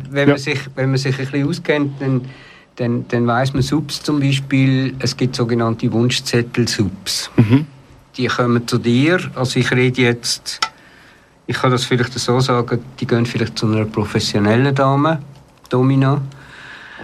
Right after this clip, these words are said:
Speaker 1: äh, mit einer Liste, ich möchte gerne das erleben und das erleben und das erleben. Und die sagt, okay, kostet fünfhundert Stutz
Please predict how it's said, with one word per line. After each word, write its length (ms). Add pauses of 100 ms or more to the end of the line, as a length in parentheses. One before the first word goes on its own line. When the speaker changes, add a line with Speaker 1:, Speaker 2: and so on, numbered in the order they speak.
(220)
Speaker 1:
äh, 300
mit 300
einer 100
Liste, 560
ich 180
möchte 300
gerne 280
das 360
erleben 600
und 140
das 220
erleben 240
und 160
das 220
erleben. 560
Und 200
die 120
sagt, 320
okay, 260
kostet 300
fünfhundert 480
Stutz 480